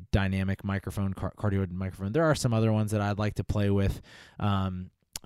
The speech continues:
because it, it is a little bit annoying having to be so, so close to this particular microphone. I'll be honest. There are times where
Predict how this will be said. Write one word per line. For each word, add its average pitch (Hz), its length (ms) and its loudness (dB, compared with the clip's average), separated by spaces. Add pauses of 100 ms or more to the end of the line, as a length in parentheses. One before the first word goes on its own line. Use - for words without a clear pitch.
because 110 340 2
it, 113 120 0
it 123 160 2
is 123 180 4
a 117 60 4
little 139 580 4
bit 135 100 4
annoying 127 360 4
having 117 260 0
to 110 60 0
be 110 100 4
so, - 240 4
so 117 160 6
close 113 300 4
to - 120 2
this 107 240 2
particular 110 440 0
microphone. 107 480 0
I'll 101 80 -2
be 98 120 0
honest. 98 400 -2
There 107 140 4
are 101 60 6
times 101 420 -2
where 95 460 0